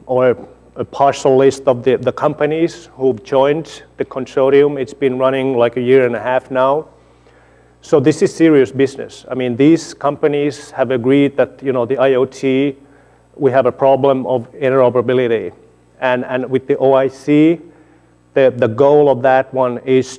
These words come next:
to create interoperable products from these ones. And, and we will start to see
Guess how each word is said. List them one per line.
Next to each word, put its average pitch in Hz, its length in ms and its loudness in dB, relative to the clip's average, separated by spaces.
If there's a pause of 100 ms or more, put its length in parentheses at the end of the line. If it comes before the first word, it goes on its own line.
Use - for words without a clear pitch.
to 120 400 0
create 135 640 0
interoperable 123 920 0
products 123 600 0
from 117 220 -10
these 120 300 -4
ones. 110 400 -8
And, 120 180 -8
and 120 180 -8
we 135 120 6
will 139 180 4
start 135 400 0
to 127 60 -8
see 123 460 -2